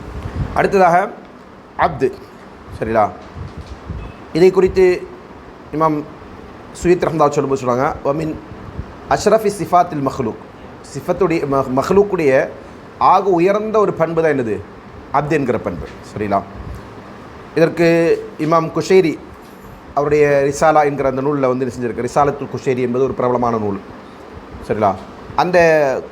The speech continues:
குஷைரி அவர்கள் என்ன செஞ்சிருக்கிறாங்கன்னா, அவர் சொன்னாங்க, என்ன சொன்னாங்க? "லைஸ ஷையுன் அஷ்ரஃபு மினல் உபூதியத்தி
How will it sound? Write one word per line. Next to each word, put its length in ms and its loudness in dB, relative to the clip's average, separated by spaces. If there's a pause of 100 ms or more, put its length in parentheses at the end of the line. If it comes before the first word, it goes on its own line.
குஷைரி 360 4
அவர்கள் 320 2
என்ன 140 -4 (100)
செஞ்சிருக்கிறாங்கன்னா, 680 2 (720)
அவர் 160 4
சொன்னாங்க, 560 2 (440)
என்ன 140 -4
சொன்னாங்க? 340 2
"லைஸ 400 2
ஷையுன் 280 0
அஷ்ரஃபு 460 0
மினல் 340 0
உபூதியத்தி 680 2